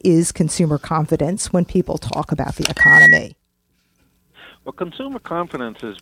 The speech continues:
Speaker 2: basically going to be a number that is gauging survey results,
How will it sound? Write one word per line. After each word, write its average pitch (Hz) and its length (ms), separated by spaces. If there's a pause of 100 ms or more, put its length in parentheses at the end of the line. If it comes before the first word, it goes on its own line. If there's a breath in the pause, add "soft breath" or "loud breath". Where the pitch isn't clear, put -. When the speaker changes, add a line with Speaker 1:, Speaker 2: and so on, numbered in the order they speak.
Speaker 2:
basically 110 460
going 98 180
to 95 80
be 87 140
a 82 60
number 85 640 (440 soft breath)
that 90 260
is 82 220 (120)
gauging 98 840 (120)
survey 95 320
results, 76 580